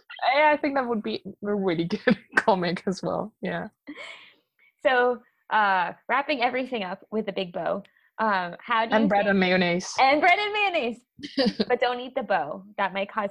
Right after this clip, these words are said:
Speaker 2: Yeah.
Speaker 1: digestional
Speaker 2: Yeah.
Speaker 1: issues.
Speaker 2: Yeah. <laughs>
Speaker 1: Maybe, only maybe. Um, how do you think all of your experiences have made you who you are today? Do you think they've impacted, like, uh, how you treat people or what you do for a living or your personality?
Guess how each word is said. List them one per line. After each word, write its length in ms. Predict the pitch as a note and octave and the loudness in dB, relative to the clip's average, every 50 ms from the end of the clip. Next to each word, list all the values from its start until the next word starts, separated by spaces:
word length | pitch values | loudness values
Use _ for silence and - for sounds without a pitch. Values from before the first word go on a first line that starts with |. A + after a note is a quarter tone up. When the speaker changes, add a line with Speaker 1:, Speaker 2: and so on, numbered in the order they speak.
| - - | -8 -12
Speaker 2:
Yeah. 380 | F#3+ F3+ F3 - - A3 G3 | -18 -18 -14 -6 -2 -2 -2
Speaker 1:
digestional 640 | G3 F#3+ G#3+ F#3 G3 - - - G3+ G3 G3 F#3+ - D4 | 0 0 -2 -4 -4 -6 -12 -12 -10 -10 -10 -10 -12 -14
Speaker 2:
Yeah. 200 | D4 - C#4+ C#4+ | -12 -12 -12 -10
Speaker 1:
issues. 200 | C#4 G3+ G3+ G3 A3 G#3+ _ _ _ _ _ _ _ - | -12 -12 -14 -16 -20 -20 _ _ _ _ _ _ _ -8
Speaker 2:
Yeah. 220 | F#3+ F3 E3+ F3 - - _ _ - - - A3+ - _ - | -8 -6 -8 -10 -14 -18 _ _ -12 -12 -12 -12 -14 _ -12
<laughs> 80 | - - - - - - _ _ | -12 -12 -12 -14 -18 -18 _ _
Speaker 1:
Maybe, 460 | - A#3+ B3 A#3+ A3 - F3+ - - E3+ - | -2 0 2 2 2 0 -2 -6 -8 -8 -6
only 240 | A3+ B3 A3 G3 F3+ | -6 -4 -4 -6 -6
maybe. 300 | D#3+ D#3 D3+ D#3+ F#3+ - - - - - - - | -6 -6 -6 -8 -10 -14 -20 -20 -20 -20 -6 -2
Um, 220 | - C#4 C4+ A#3 G#3 A3+ | 0 2 2 2 0 0
how 160 | B3+ C4+ C4+ | -2 -2 -2
do 80 | C4+ | -2
you 100 | D4+ D#4+ | -4 -2
think 160 | D4+ D#4 C#4 - | -2 -2 -2 0
all 160 | - G#3 A3 A3 | 0 0 0 0
of 60 | A3 | 0
your 100 | G#3 G3+ | -4 -6
experiences 720 | G#3 - - - G#3+ G3+ G3+ G3+ G3 G3 G3+ - G3+ G3 G3 | -8 -8 -10 -8 -6 -4 -4 -4 -6 -8 -8 -8 -8 -8 -4
have 240 | F#3 G3 F#3+ F3+ F3 | -2 -2 -2 -2 -4
made 260 | F3 E3+ E3+ F3+ F3 F3 | -8 -12 -10 -12 -12 -12
you 120 | F3+ F#3 | -12 -10
who 120 | F3 F#3 G3 | -10 -8 -8
you 120 | F3 E3+ | -6 -6
are 100 | E3+ D#3+ E3+ _ | -6 -8 -8 _
today? 480 | - E3+ F3+ E3+ D#3+ D3 A#2+ - E3 - _ _ _ _ _ - | -8 -4 -2 0 0 0 -2 -4 -8 -12 _ _ _ _ _ -12
Do 60 | G3 | -10
you 120 | G3+ G3+ G3 | -8 -8 -8
think 240 | - G#3+ G3 F#3+ F#3 | -8 -10 -10 -10 -10
they've 200 | F3 F3+ F#3 F3+ - | -10 -10 -10 -10 -10
impacted, 540 | - F#3 F3+ - - - - - - F#3 G3 - | -12 -14 -10 -10 -10 -10 -10 -10 -14 -12 -10 -8
like, 200 | - - - - _ _ _ _ _ _ _ _ _ _ - - | -8 -8 -10 -12 _ _ _ _ _ _ _ _ _ _ -16 -14
uh, 180 | F#3 - - - G3 G#3 | -14 -14 -14 -14 -10 -8
how 60 | A3 | -8
you 120 | G3 F#3+ | -8 -8
treat 220 | G3+ - F#4+ G4 - | -8 -8 -8 -8 -6
people 240 | D#4 D#4 D4+ D4 | -8 -2 0 0
or 160 | C#4+ C4 C4 A#3+ | 2 2 2 0
what 100 | G#3 G#3 | -2 -4
you 140 | G#3+ G3+ | -8 -10
do 140 | F#3 A#3 A#3+ | -10 -12 -12
for 160 | A3+ - A3+ | -8 -4 -4
a 60 | G#3+ G#3 | -2 -2
living 480 | G3 G3 G3 G3+ G3 G3+ G3 G3 G3 F#3+ | -2 -2 -4 -4 -6 -8 -8 -10 -10 -10
or 60 | F#3 | -10
your 100 | F#3 F#3+ | -12 -12
personality? 840 | F#3+ - G3 F#3 - G3 G3 F#3+ F#3+ F#3+ G3 G3 G3 G#3+ G#3 G3 | -12 -14 -16 -14 -12 -12 -12 -12 -12 -12 -14 -14 -14 -14 -16 -16